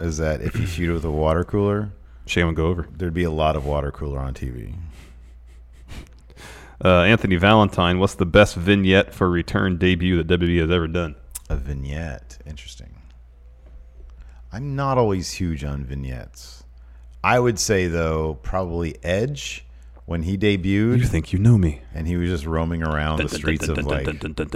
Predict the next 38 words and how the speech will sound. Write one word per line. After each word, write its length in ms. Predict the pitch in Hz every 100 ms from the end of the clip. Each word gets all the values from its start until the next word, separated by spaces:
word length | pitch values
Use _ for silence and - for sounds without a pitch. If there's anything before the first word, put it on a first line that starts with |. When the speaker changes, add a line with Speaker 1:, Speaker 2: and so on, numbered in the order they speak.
| 78
Speaker 2:
dun, 140 | 76
dun, 120 | 73
dun, 140 | 73 -
Speaker 1:
Hollywood 480 | 65 60 69 69 71
Speaker 2:
dun, 100 | 69
Speaker 1:
or 20 |
Speaker 2:
dun, 100 | -
Speaker 1:
Stanford 220 | - 67
Speaker 2:
dun, 100 | 67
Speaker 1:
or 40 | 73
Speaker 2:
dun, 120 | 64
Speaker 1:
wherever 220 | 65 65
they 100 | 69
Speaker 2:
you 60 | 69
Speaker 1:
were. 120 | 71
Speaker 2:
think, 200 | 76 -
you 100 | 143
think 280 | - - -
you 40 |
know 140 | 92 104
by 140 | -
Stanford. 440 | - 87 - - - - - - - - - - -
Um, 380 | 90 85 82 82
John 260 | 98 101 98
Ortolaza, 680 | 95 87 90 95 85 85
fantasy 380 | - 117 127 110
book, 260 | 92 107 -
a 40 |
War 180 | 90 101
Games 320 | 92 87 82
match 300 | 82 85 -
between 280 | 98 - 85
Undisputed 480 | 87 82 95 90 -
Era 360 | 85 85 85
and 400 | - 85 82 80 - - - - - - - - - - -
Metal 720 | - 82 85 92 101 92 87 - - -
Weed 340 | 87 90 95
Sl-, 180 | - -